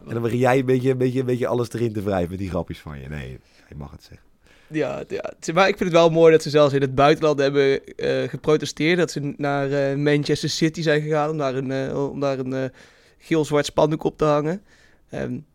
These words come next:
Speaker 2: ja, als, eh, als die vijftienduizend man in het stadion niet achter de, de, de, achter de, achter het team gaan staan, dan, eh, zal deze wedstrijd... Ja, een lastige worden. De druk wordt denk ik te hoog dan. Dus, eh, ik ga gewoon voor een zege Jong Ajax. Ik hoop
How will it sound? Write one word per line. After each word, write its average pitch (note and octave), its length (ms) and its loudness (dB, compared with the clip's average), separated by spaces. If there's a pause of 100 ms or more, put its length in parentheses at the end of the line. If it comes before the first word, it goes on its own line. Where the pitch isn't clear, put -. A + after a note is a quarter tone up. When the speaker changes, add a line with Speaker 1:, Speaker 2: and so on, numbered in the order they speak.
(120)
Speaker 2:
ja, - 360 -8
als, - 260 -4
eh, C#3+ 300 0 (480)
als - 180 -2
die D#3 100 -6
vijftienduizend D#3 560 6
man D3+ 140 2
in D3+ 60 -2
het C#3+ 100 -4
stadion D#3 280 4
niet D#3 180 -2
achter D#3+ 260 0
de, D3 120 -4
de, D3 220 0
de, C#3+ 120 -10
achter D#3 240 -6
de, D3+ 380 0
achter - 200 -12
het D3+ 120 -14
team E3 200 -4
gaan D3+ 140 0
staan, D3+ 400 -4 (200)
dan, B2+ 280 -6
eh, B2+ 100 -4
zal B2+ 140 -6
deze B2+ 220 -6
wedstrijd... B2+ 520 -8 (760)
Ja, - 320 -18 (800)
een E3 120 -4
lastige E3+ 360 0
worden. D3 220 2
De D#3+ 80 -4
druk E3+ 220 2
wordt E3+ 140 0
denk D#3 160 2
ik D#3 80 -4
te C3 60 -4
hoog D#3+ 200 4
dan. G3 380 -4
Dus, C#3+ 300 -6
eh, C#3+ 200 -2
ik G3 60 -6
ga A3 80 -4
gewoon G3+ 160 -6
voor F3 80 -8
een E3 80 -4
zege E3+ 220 0
Jong D#3 160 -2
Ajax. F#3 300 4
Ik D#3 60 -12
hoop F3+ 340 2